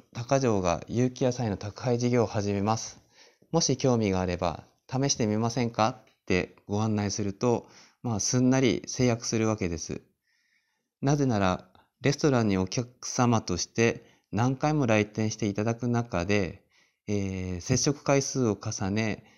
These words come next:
自分の思いやこだわり、あとは、そうですね、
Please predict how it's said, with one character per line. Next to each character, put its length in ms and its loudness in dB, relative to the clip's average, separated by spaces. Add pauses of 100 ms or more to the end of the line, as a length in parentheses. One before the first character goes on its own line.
(200)
自 120 0
分 200 2
の 80 2
思 200 2
い 60 2
や 100 2
こ 160 -6
だ 160 0
わ 160 -2
り、 320 0 (440)
あ 100 -6
と 220 -2
は、 420 2 (140)
そ 240 -6
う 40 -4
で 100 -4
す 120 -8
ね、 360 -6